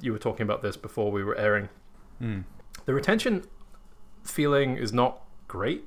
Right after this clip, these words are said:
Speaker 1: and I have a couple of theories about why that is, but I wondered if you wanted to talk about it briefly.
Speaker 2: I mean, it's, it's pretty simple. Like, while I'm, while I'm playing the game, I love it. Like, it's, it's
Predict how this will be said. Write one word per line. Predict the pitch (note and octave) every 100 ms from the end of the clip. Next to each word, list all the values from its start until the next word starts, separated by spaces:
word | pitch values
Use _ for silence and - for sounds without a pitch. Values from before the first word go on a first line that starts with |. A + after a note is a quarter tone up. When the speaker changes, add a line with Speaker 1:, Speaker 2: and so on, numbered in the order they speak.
| -
Speaker 1:
and | B2+ A#2+
I | A#2+
have | B2+ A#2+ -
a | -
couple | A#2 C#3+
of | C#3+
theories | - D#3 E3 E3+
about | D3+ D3+ - -
why | A#2+
that | C3 C#3
is, | D#3+ E3+
but | - A2
I |
wondered | G#2 A2 G2
if | G#2
you | G2+
wanted | G2+ -
to |
talk | - G#2 -
about | F#2+
it | -
briefly. | F#2+ - - - -
Speaker 2:
I | -
mean, | D3 D3
it's, | C3+ - -
it's | C#3+
pretty | - G3+ D#3+
simple. | C3 C3 G#2+
Like, | G2+ G2+
while | A2+ B2+ B2
I'm, | A2+ G#2+ G#2 F#2+ - - -
while | B2 E3+
I'm | B2+
playing | - B2 A#2
the | A2
game, | G2+ F#2+ F2+ F2+ F#2 - - - -
I | A2+
love | G2+ G2 F2+
it. | - - - - - - - -
Like, | - G#2
it's, | G2+ F#2+ - -
it's | G#2+ F#2 - -